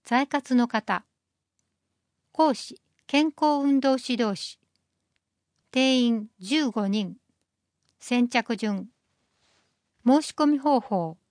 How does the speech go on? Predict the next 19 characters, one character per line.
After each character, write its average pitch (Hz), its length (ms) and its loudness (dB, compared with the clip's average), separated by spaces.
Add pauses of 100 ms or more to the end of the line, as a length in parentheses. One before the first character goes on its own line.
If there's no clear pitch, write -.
(380)
一 226 280 0
月 302 280 2
五 - 240 -6
日 254 180 0
木 220 320 0
曜 220 400 0
九 320 100 -4
時 302 140 -2
か 214 160 0
ら 185 120 -4
電 214 240 0
話 202 120 0
で 196 220 -2 (320)
健 269 160 2
康 294 240 0
推 269 280 -2
進 254 280 0
課 220 240 0
へ。 202 180 -4